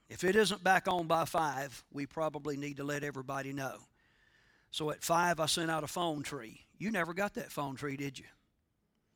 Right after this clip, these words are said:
Don't know where it went. It's out there in cyberspace somewhere. You may get it this Tuesday.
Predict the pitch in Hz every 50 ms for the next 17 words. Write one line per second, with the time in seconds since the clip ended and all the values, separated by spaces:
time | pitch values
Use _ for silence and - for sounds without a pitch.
0 | _ _ _ _ _ _ _ _ _ - 156 165 185 202 214 208 220 226 - -
1 | - - 156 139 123 - - 147 - 185 175 175 - 202 202 196 - - 214 214
2 | 247 - - - - - - 165 160 151 - 202 202 175 156 160 175 175 185 190
3 | 170 196 185 190 - 208 180 - - - 220 233 233 - - - -